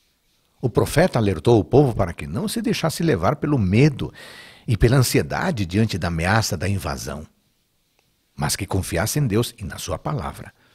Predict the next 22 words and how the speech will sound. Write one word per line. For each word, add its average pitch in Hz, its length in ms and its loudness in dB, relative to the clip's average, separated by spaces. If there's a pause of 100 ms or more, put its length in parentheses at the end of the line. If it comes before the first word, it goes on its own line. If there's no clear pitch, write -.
(1300)
Essa - 200 -8
mensagem 107 640 -2
é 92 80 -2
um 127 100 0
chamado 98 440 -4
à 82 180 -4
confiança 95 640 -6
em - 20 -4
Deus 123 420 -10 (580)
e - 120 -4
um 117 120 0
alerta 110 440 0
para 78 240 -8
não 123 340 0
se - 160 -8
desviar 92 460 -6
da 117 160 -6
fé, - 420 -12 (880)
mesmo 139 640 -2
diante 123 420 0
das 95 220 -6
dificuldades 117 840 -8